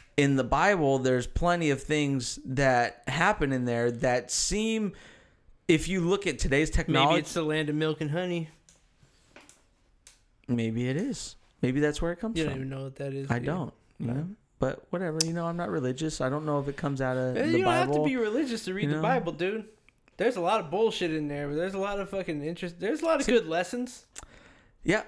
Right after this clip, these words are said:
Speaker 1: don't do that.
Speaker 2: Yeah.
Speaker 1: That's just, I don't, that's not one of the things I do. You know what I mean? I'm not a bad person because of it. I'm probably one of the best people you know.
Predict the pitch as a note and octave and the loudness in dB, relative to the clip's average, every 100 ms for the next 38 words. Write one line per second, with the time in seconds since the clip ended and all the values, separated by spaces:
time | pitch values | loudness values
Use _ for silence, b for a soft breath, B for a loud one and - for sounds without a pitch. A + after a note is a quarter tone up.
0 | - D3+ G3+ G#3 A#3+ C#3 - _ - - | -8 -2 0 2 0 0 -6 _ -18 -16
1 | - - - A3 F3 C#3 C#3+ - D#3+ - | -16 -18 -12 -8 -6 -2 -2 -2 -6 -6
2 | - B2 D3+ - - C3+ C#3 E3+ F3 F3 | -6 -4 -6 -8 -10 -6 -4 -4 -4 -6
3 | E3+ F3+ E3+ D#3+ E3 D#3+ A#2 - B2 C#3 | -6 -4 -2 0 0 -2 -6 -6 -4 -2
4 | D#3 F#3 F#3+ B B - F#3+ A#3 D#3+ D3+ | -2 -2 -4 B B -2 2 2 4 4
5 | F3 E3+ E3+ E3+ G3+ G3+ G#3 G3+ A3 A#3 | 2 4 2 2 -4 -2 -2 0 0 0
6 | F3+ F3+ G3+ G#3+ D3 A#2 A#2+ B2+ E3+ D3 | 0 0 2 0 -2 0 0 0 -2 0
7 | C3+ A#2+ A2+ B2 F3+ | 0 0 0 2 0